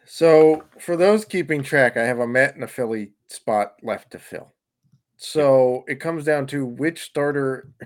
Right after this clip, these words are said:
<laughs> grouping do I like and where's the value in the relievers? Uh, and I kinda answered the second question first. So my starter comes from the Mets.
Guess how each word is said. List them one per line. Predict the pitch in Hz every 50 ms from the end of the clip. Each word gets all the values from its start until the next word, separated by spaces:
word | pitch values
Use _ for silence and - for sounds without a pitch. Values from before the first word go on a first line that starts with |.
| - _
<laughs> | 202 - - - 160 147 135
grouping | 156 151 151 143 139 143 139 127
do | 127 127
I | 127 123 120
like | 120 120 120 117 110 - _ _
and | - 120 117
where's | 120 123 131 139 131 131
the | 120
value | 110 - 117 117 117 117 120 120 110 104 - _ - - - - - _ _
in | - 127 135
the | 135
relievers? | 123 117 123 113 117 123 120 107 110 101 - - _ _ - - - - _ _ _ -
Uh, | 123 123 127 131 - 135
and | 139 143
I | 143
kinda | 135 - 190 202 208
answered | 190 185 175 - - 165 151 139
the | 131
second | - - 151 139 135 151 139 135 -
question | - - 135 127 120 - - - 120 113 110 104 104 98 98 _ _ _ _ _
first. | _ - - - - 92 87 69 - - - - - _ _ _ _
So | - - - 131 123 123 120 120 113 107 - _ _ _ _ _ _ _ _ -
my | 139 156
starter | 156 - 180 170 160 143
comes | 165 156 143
from | - 151 143
the | 131
Mets. | 120 110 107 107 - - - -